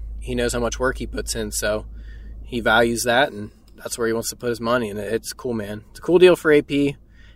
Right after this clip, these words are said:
and plus, he just got home from, you know, helping America at the Motocross of Nations. Obviously, it didn't go to plan. We didn't win. Who cares? A P was there with his mullet, cowboy hat.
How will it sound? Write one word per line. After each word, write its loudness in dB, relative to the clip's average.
and 2
plus, 4
he -6
just -2
got 2
home -4
from, -4
you -10
know, -2
helping -4
America 0
at -10
the -14
Motocross -6
of -16
Nations. -6
Obviously, -8
it -8
didn't -10
go 0
to 0
plan. -4
We 0
didn't 0
win. 0
Who -4
cares? 2
A 2
P -6
was -2
there 2
with -2
his -4
mullet, 2
cowboy 2
hat. -2